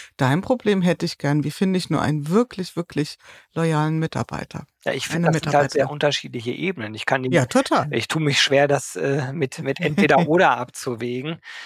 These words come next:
Speaker 2: Ich glaub, dass beides schwer sein kann. Ich glaub, ich beantworte das mal ganz anders. Ich beantworte das so. Für das individuelle Lebensglück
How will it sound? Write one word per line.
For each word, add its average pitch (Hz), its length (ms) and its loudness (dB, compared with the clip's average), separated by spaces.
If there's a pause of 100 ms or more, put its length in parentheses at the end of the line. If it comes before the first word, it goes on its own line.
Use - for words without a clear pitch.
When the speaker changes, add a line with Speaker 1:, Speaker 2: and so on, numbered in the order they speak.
(120)
Speaker 2:
Ich - 80 -12
glaub, 143 160 4
dass 139 200 0
beides 156 340 4
schwer 160 320 4
sein 135 300 0
kann. 170 380 -2
Ich - 180 -12
glaub, 151 320 4
ich 151 220 -10
beantworte 151 460 0
das - 180 -6
mal 127 180 -2
ganz 123 220 -4
anders. 123 500 -12
Ich - 180 -10
beantworte 147 520 0
das 127 200 -2
so. 143 260 -2 (560)
Für 156 140 -2
das 143 200 2
individuelle 185 760 2
Lebensglück 147 880 -4